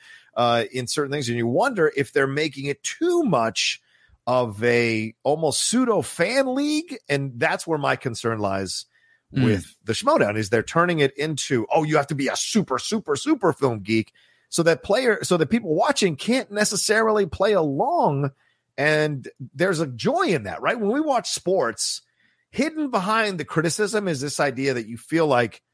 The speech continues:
Speaker 1: that person should do better or could do better. Or if you had opted to, you do better. You would show up and give the energy
Speaker 2: Ah,
Speaker 1: that it
Speaker 2: that's
Speaker 1: needs. I think that's always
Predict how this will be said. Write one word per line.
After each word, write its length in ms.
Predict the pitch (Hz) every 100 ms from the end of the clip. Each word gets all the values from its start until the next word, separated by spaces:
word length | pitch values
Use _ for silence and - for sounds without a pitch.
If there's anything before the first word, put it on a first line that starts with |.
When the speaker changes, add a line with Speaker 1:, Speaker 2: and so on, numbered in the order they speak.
| _ _ _
Speaker 1:
that 240 | 117 165 -
person 360 | 180 165 151
should 260 | 131 131 110
do 180 | 139 127
better 300 | 110 104 110
or 40 |
could 320 | - - 143
do 140 | 113 113
better. 360 | 110 104 107
Or 80 | 107 - -
if 120 | 107
you 120 | 151 196
had 80 |
opted 360 | 160 143 131 127
to, 100 | 127
you 340 | 113 160 202 151
do 200 | 127 101
better. 240 | 113 101
You 200 | 117 208
would 160 | 160 110
show 220 | 143 113
up 140 | 101
and 100 | 107
give 160 | 117 104
the 140 | 117
energy 460 | 123 120 101 107 101 -
Speaker 2:
Ah, 180 | 123 113
Speaker 1:
that 80 | 101
it 40 |
Speaker 2:
that's 120 | 110
Speaker 1:
needs. 340 | 135 - - - _ _ -
I 100 | 185
think 200 | 233 208
that's 180 | 202 -
always 340 | 185 262 254